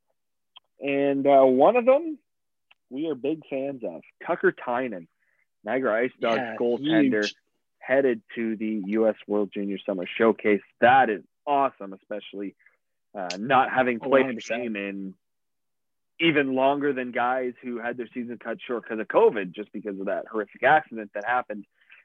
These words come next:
Speaker 1: uh, against the London Knights.
Speaker 2: Yeah, that's gonna be interesting to see here. I mean, a lot of O H L fans are gonna be tuning into that, uh, showcase there to the game to see if Tucker's in
Speaker 1: Yeah.
Speaker 2: net or not, because that's gonna be interesting. I mean, a lot of eyes on that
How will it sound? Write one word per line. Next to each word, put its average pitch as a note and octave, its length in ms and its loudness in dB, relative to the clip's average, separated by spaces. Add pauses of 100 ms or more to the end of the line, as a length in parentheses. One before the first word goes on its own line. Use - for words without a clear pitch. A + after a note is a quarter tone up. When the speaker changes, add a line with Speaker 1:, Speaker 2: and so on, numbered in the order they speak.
(120)
Speaker 1:
uh, G2+ 280 -2
against A#2 340 -4
the G#2 80 -4
London G#2 340 -2
Knights. B2 280 -4 (1500)
Speaker 2:
Yeah, C3+ 360 -2 (320)
that's D3+ 340 0
gonna F#4 120 2
be C4 160 4
interesting G#3 500 0
to D#3 60 -4
see E3+ 300 -2
here. D3+ 420 2 (340)
I D3+ 80 0
mean, D#3+ 180 0
a C3+ 60 0
lot E3 200 2
of F#3 60 4
O F#3+ 80 2
H F3+ 160 -4
L E3 180 2
fans D#3+ 240 -4
are D3 40 -2
gonna D#3 120 -2
be D3 100 2
tuning E3 320 -2
into E3+ 200 -4
that, D3 220 -2
uh, C3+ 240 0
showcase C#3 680 2
there C3+ 280 0
to - 220 -12
the C3 60 2
game C3+ 320 -2
to - 60 -12
see D3+ 140 0
if - 100 -4
Tucker's D3 380 -4
in C3+ 100 0
Speaker 1:
Yeah. G#2 200 2
Speaker 2:
net F3+ 40 -6
or D3+ 80 -4
not, C3 240 -8
because C3 440 -4
that's B2 280 -6
gonna A3 100 2
be E3+ 100 2
interesting. D3 460 -2
I C#3 40 -4
mean, D3 100 -4
a C#3 60 -2
lot D3+ 140 -2
of D3+ 100 -4
eyes E3 220 -2
on A#2+ 160 -8
that A#2+ 220 -14